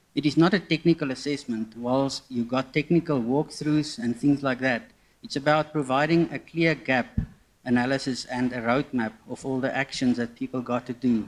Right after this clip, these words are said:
based on the methodology, which I'll explain in a second. The reason companies do this is interesting. Some that's had a crisis, who may be in a reactive mode, might want to look at something like this in a way of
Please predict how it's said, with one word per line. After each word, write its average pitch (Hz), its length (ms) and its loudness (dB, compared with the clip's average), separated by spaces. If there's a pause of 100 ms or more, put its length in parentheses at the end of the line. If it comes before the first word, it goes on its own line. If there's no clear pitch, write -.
(160)
based 131 400 -2
on 127 140 0
the 123 80 -2
methodology, 120 800 0 (380)
which 123 180 -2
I'll 123 140 2
explain 127 440 0
in 123 100 4
a 117 60 0
second. 117 440 -6 (1900)
The 139 100 6
reason 202 320 8
companies 185 520 4
do 160 260 6
this 123 260 4
is 127 140 -2
interesting. 147 640 2 (480)
Some 185 600 2 (400)
that's 131 180 2
had 135 160 2
a 131 40 -2
crisis, 170 720 0 (100)
who 131 280 4
may 127 220 6
be 143 140 0
in 135 100 4
a 123 60 2
reactive 139 500 0
mode, 139 420 2 (420)
might 131 260 4
want 156 220 2
to 160 80 0
look 139 200 -2
at 135 140 -2
something 135 360 0
like 127 240 2
this 127 240 -6
in 120 180 -4
a 120 80 0
way 123 320 2
of 131 320 -2